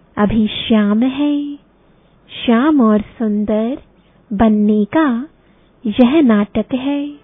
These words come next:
आत्मा प्योर हसीन बनती है। अभी तुम्हारी आत्मा आयरन एज्ड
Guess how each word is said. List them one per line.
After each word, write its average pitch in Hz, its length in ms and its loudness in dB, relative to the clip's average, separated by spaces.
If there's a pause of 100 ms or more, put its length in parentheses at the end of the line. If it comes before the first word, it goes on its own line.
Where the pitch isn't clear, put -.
(500)
आत्मा 214 560 2 (580)
प्योर 226 520 6 (340)
हसीन 233 560 0
बनती 214 540 0
है। 285 220 -2 (960)
अभी 262 300 4 (100)
तुम्हारी 214 500 2
आत्मा 233 460 -2 (640)
आयरन 208 440 2
एज्ड 220 500 -2